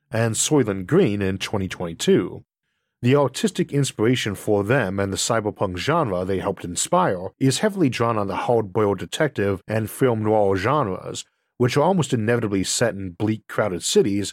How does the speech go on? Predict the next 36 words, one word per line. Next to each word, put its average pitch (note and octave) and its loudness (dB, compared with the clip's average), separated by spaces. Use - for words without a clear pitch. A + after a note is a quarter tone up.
where A2 0
life B2 0
is - -4
cheap. - -4
And A#2+ 2
we A#2+ 2
see D#3+ 2
parallels G2+ 2
in F#2+ -2
stories G#2 2
like F#2 -4
RoboCop G2+ 0
or E2 -6
Judge F2+ -2
Dredd. A#2 -2
Far C3 2
future B2+ 0
dying A2 0
Earth A2 0
genre A2 0
settings F#2+ -2
often G#2 -4
have G2 -2
it E2+ -10
too, B2 0
and A#2 0
Gene F3+ 2
Wolfe D#3 2
explores A2 0
it G#2 0
in A2+ -2
The G#2+ 0
Enormous G#2+ 2
City G2+ 0
of E2 -4
Nessus A#2 0